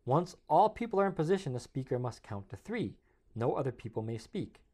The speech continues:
Number four, okay, so the speaker can't speak unless he gets to the specific spots. Number four, after the third count, all the players must rotate clockwise to the next corner.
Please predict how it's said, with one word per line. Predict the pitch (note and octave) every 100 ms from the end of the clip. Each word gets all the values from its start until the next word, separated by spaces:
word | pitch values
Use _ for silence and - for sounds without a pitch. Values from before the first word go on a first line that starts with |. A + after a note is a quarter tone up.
| _ _ _ _ _ _ _ _ _ _ -
Number | A2 B2
four, | - A3 C#3+
okay, | A#2+ A#2
so | G2+
the | C3
speaker | - A3
can't | A#2+ C3 C3
speak | - A#2 - -
unless | G#2 G#2 - -
he | F#2+
gets | G2+ -
to |
the | F#2+
specific | - - -
spots. | - - - - _ _ _ _ _ _ - _ _ _ _ _ _
Number | A2+ C#3
four, | C#3+ G#3 C#3+
after | A#2+ A2+ G#2+
the | G2+
third | - D#3+ G3+ E3
count, | A#2 G#2+ B2 -
all | A#2+ B2 F3
the | F#3+
players | G3 B2 B2+ A2
must | G#2+ G2+ -
rotate | G#2 - - -
clockwise | - C3+ - F#2+ F#2+ -
to | G2
the | F#2+
next | F#2+ F#2 -
corner. | - E3 G2+ F2